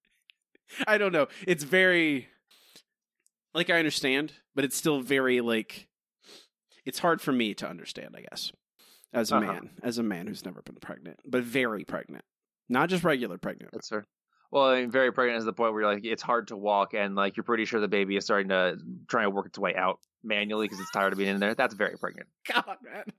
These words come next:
Speaker 1: Oh my God.
Speaker 2: All right. <laughs> From at Tippy, at Hippie two hundred,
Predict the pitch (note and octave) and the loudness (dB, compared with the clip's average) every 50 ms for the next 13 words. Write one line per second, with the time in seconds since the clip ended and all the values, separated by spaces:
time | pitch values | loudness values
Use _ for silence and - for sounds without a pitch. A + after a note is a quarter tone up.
0 | _ _ _ _ G#3+ C#3+ C#3 C3+ - D3+ E3+ C3+ E3 - - _ _ _ E3+ F#3+ | _ _ _ _ -16 -14 -14 -12 -10 -8 -4 -4 -4 -4 -6 _ _ _ 4 6
1 | F#3+ E3+ D3+ C#3+ A#2+ - - - - - - - C5 - - - - - F3 - | 6 8 6 6 4 2 -4 -8 -10 -12 -12 -14 -16 -18 -20 -10 -4 -4 -4 -4
2 | - - - - G#3+ C#4+ E4+ F#4+ F#4+ E4+ A3 - - C#3 - C#3+ D#3+ C#3+ C3 - | -6 -10 -10 -10 -10 -10 -10 -12 -12 -12 -10 -6 -4 -2 0 0 0 0 -2 -4
3 | - D#3 - C#3+ C3+ B2+ D3 D#3+ D#3+ - B2+ C#3 C3 C3 G#3 E3+ - - - E3 | -6 -6 -4 -4 -2 0 0 0 0 -2 -6 -6 -6 -2 -2 -2 -2 0 -4 -4
4 | E3 F#3 D#3 C3+ - - - D3+ D3+ C#3 - D3 D3+ A#2 G#2+ A2 A2+ | -4 -4 -8 -10 -10 -6 -4 -2 -2 0 0 -2 0 0 0 0 0